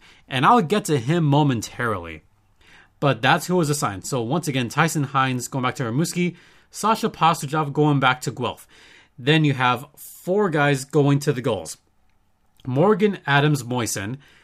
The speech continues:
Hunter Drew, officially as a winger. Ooh, wait. You mean he's not a defenseman anymore? <gasps>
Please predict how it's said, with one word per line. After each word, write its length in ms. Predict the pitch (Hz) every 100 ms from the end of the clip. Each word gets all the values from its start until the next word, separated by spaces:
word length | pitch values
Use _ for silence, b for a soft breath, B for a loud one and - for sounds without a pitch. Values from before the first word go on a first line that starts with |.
| b _
Hunter 520 | - 208 240 240 214
Drew, 500 | 113 147 190 135 180 b b b b _ _
officially 920 | 151 143 - 208 262 196 170 175 202 - _ _ -
as 420 | 131 156 208 170 -
a 180 | 196
winger. 480 | 220 185 202 175 98 117
Ooh, 340 | 269 294 220 B B B _
wait. 260 | 160 147 - _ _ _ _ _ _ _ _ - 160
You 140 | 143
mean 180 | 139 170
he's 240 | 139 123
not 140 | 110 160
a 40 |
defenseman 480 | 117 - 104 107 160
anymore? 340 | 156 185 202
<gasps> 380 | 220 285 254 170